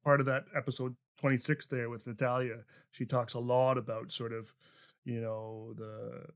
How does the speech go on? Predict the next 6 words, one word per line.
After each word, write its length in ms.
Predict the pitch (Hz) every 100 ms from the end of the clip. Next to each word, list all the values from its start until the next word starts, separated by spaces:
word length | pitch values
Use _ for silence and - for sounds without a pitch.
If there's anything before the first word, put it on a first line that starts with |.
| _ 175 135
the 100 | 123
specific 540 | - 127 - 131 127
skills 680 | - 147 135 131 127 117 -
and, 400 | 131 117 117 127
and, 460 | - 120 117 117 -
and 280 | 113 113